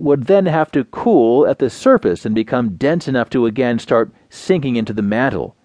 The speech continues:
starting the process over. Only when the mantle cooled sufficiently, perhaps by around two point seven billion years ago, could permanent,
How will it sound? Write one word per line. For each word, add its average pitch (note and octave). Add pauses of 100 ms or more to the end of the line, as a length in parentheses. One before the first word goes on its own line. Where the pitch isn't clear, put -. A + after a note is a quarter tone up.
(260)
starting F2+
the A2+
process B2+
over. F#3 (1000)
Only G3+
when D#3+
the B2
mantle D3+
cooled C#3
sufficiently, B2+
perhaps B2
by A#2
around G#2+
two -
point A2
seven A2+
billion A2+
years D3
ago, A2+ (400)
could A2
permanent, G3+